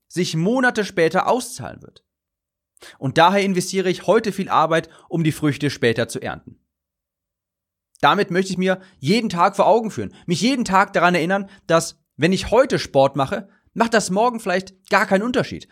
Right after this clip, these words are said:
Das macht auf der, auf der Waage gar keinen Unterschied. Vielleicht ist, zeigt die Waage sogar einen Plus an.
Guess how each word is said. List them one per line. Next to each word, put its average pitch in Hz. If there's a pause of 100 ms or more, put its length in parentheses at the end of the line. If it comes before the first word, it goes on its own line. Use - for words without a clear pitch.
Das 156
macht 233
auf 196
der, 185 (180)
auf 170
der 180
Waage 196 (460)
gar 247
keinen 143
Unterschied. 107
Vielleicht 196
ist, -
zeigt 226
die 190
Waage 214
sogar 202
einen 190
Plus 277
an. -